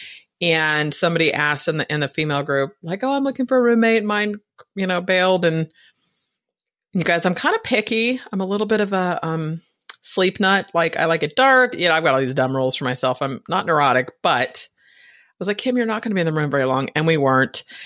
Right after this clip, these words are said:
And she was lovely. And her husband was, is a coffee distributor or something. So long story short, she drove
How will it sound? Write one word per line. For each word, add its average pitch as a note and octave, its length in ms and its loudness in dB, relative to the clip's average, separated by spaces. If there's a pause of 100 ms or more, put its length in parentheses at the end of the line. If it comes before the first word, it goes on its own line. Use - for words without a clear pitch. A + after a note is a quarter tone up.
(140)
And G#3+ 100 0
she C4+ 140 2
was F#3 180 2
lovely. C#3+ 680 4
And C#3+ 400 0 (680)
her F3 100 -8
husband E3 340 0
was, C3+ 260 -4 (380)
is D3+ 100 -2
a C#3 80 2
coffee D#3+ 280 -2
distributor A#3+ 480 -2
or - 20 2
something. A#3 240 -2
So G3+ 180 0
long F3 200 2
story D#3+ 160 0
short, D3+ 400 0
she G3+ 160 -2
drove E3 420 4